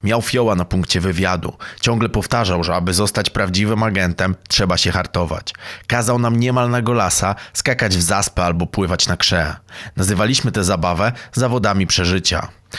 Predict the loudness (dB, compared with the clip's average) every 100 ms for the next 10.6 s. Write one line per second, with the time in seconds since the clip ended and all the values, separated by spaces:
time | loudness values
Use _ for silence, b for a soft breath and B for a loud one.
0 | B -2 0 0 0 0 0 2 2 2
1 | 0 -4 -10 B B B 0 2 2 2
2 | 2 2 0 0 0 0 0 2 2 0
3 | -4 -14 B -2 0 0 2 2 2 2
4 | 0 -2 -2 -2 -2 0 2 2 2 2
5 | 2 2 0 -2 -2 -2 -2 -2 0 0
6 | 0 -2 0 0 0 -4 B B B -4
7 | 0 2 2 2 0 0 0 0 2 2
8 | 2 2 2 0 0 0 2 0 -2 B
9 | B B -2 0 0 2 2 0 -2 -2
10 | -2 0 0 2 2